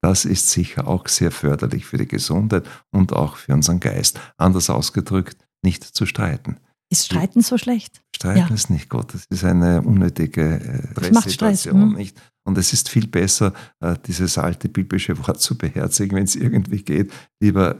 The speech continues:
Speaker 1: etwas einzustecken, die eine Wange hinzuhalten, nicht? Äh, als, äh, permanent, äh, zu versuchen,
Speaker 2: Recht.
Speaker 1: Rache zu üben.
Speaker 2: Ja.
Speaker 1: Man soll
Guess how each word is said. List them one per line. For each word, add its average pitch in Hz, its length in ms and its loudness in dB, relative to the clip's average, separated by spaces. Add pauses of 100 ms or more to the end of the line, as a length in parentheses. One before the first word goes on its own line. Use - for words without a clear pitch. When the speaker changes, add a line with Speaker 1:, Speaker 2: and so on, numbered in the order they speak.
Speaker 1:
etwas 87 320 0
einzustecken, 87 840 0
die - 180 0
eine 90 260 2
Wange 71 260 0
hinzuhalten, 78 840 -2
nicht? - 280 -2 (400)
Äh, - 60 -4
als, 85 540 0
äh, 85 120 -2
permanent, 82 760 0
äh, 87 400 -4
zu - 160 -6
versuchen, 82 680 -4 (260)
Speaker 2:
Recht. 170 320 -2
Speaker 1:
Rache 85 320 0
zu - 220 -2
üben. 90 240 0
Speaker 2:
Ja. - 120 0 (200)
Speaker 1:
Man 101 100 2
soll 139 260 2